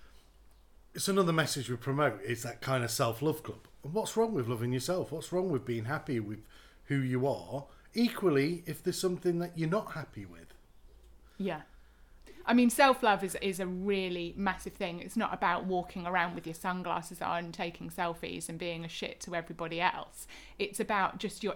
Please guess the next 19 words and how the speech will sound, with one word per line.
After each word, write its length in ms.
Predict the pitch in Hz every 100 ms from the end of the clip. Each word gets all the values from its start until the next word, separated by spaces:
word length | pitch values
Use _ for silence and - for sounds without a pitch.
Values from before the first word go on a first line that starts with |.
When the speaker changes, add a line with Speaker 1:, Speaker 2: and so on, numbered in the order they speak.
| -
Speaker 2:
inner 220 | 214 190
peace, 480 | 196 208 220 165 -
I 40 |
think, 300 | 151 160 165
with 140 | 180 170
yourself 680 | 170 175 170 202 190 156 -
and 100 | 175
being 240 | 190 180 170
content 840 | 185 170 - 190 - 131 - - - - - -
and 640 | 196 185 180 175 175 170 - - - - - - - - - - - -
confident. 440 | 240 220 220 233 208
Just 300 | 254 - - -
a 60 | -
hundred 480 | - 311 285 254
things 640 | - 208 180 170 - - -
come 200 | 214 185
into 280 | 175 165 190
self-love. 800 | - 165 165 - 165 165 - - - - - - -
Speaker 1:
But 180 | -